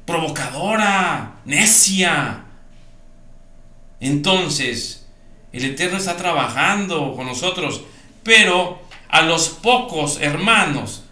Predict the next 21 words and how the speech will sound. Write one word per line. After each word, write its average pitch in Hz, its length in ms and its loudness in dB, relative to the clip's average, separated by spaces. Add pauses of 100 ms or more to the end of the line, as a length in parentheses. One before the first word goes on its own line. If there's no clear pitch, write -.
que 170 120 4
tienen 202 320 2
esa 196 200 0
actitud 196 720 -4
de 165 100 2
amor 190 600 0
y 170 100 -2
de 160 100 -6
humildad, 185 640 0 (440)
van 170 500 2
y 165 100 -2
dan 147 320 2
con 180 180 -2
estos 143 320 -4
maestros. 190 760 0 (520)
Y 147 160 0
estos 160 500 -2 (500)
los 190 340 2
terminan 196 600 0
de 175 80 0
hacer 175 560 -2